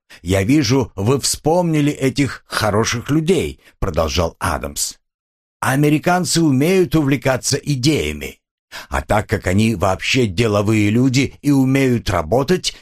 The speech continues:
то и в революционном движении они занимаются делом, а не болтовней. Вы видели этого секретаря? Очень деловой молодой человек. Я вам советую, сэры,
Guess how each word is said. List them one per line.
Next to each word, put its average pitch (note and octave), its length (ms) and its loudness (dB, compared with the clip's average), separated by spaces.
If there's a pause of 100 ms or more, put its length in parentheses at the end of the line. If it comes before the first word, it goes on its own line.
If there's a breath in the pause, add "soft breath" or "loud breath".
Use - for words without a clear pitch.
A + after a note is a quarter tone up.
то D3 160 0
и D3+ 220 0
в A#2 100 -2
революционном C#3+ 840 2
движении C3+ 680 2
они C3 300 0
занимаются A2+ 800 0
делом, G2 560 -2 (280)
а D2+ 140 -4
не F2 200 0
болтовней. G2 840 -2 (500 loud breath)
Вы C#3+ 220 2
видели C3+ 420 2
этого G#2 480 -2
секретаря? B2+ 760 -2 (500 loud breath)
Очень F3 500 0
деловой B2+ 480 2
молодой A2 480 0
человек. B2 600 -2 (380 loud breath)
Я D2+ 200 -2
вам F2+ 160 0
советую, F#2 560 0
сэры, A2+ 520 0